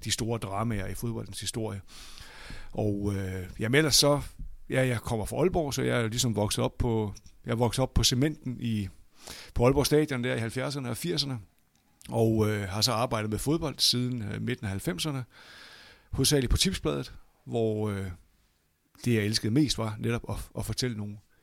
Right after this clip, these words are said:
historier fra fodboldens verden. Interviews og analyser er fint, kampreportager, fint, men der er ikke noget federe, end at grave en anden historie frem, der ikke rigtig er nogen, der kender, og så kunne fortælle den.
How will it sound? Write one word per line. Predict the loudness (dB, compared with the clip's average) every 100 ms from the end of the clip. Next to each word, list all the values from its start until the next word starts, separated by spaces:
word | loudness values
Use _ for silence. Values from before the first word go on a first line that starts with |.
| -6
historier | -2 2 2 0
fra | -4 -4
fodboldens | -2 -2 -4 -8 -8
verden. | -6 -6 -10 _ _ _ _ -6
Interviews | 0 2 6 6 6
og | 0 0
analyser | 2 4 4 4 0 -2
er | -4
fint, | -4 -4 -8 -14 -6
kampreportager, | -2 -2 0 -2 0 0 -2 -6 -10
fint, | -2 0 0 -2 -12 -20 -20 -20 -20 _ -6
men | -2
der | 2
er |
ikke | 4 8
noget | 8
federe, | 6 6 6 4
end | 0
at |
grave | 2 4 4
en |
anden | 4
historie | 2 2 2
frem, | 2 0 -2
der |
ikke | -2 -2
rigtig | -2 -2
er |
nogen, | -2
der | -2
kender, | 0 0 0 -2 -10 _ _ _ _ _ _
og | 0 2
så | 2 0 -8
kunne | -4
fortælle | -2 2 2 0
den. | -4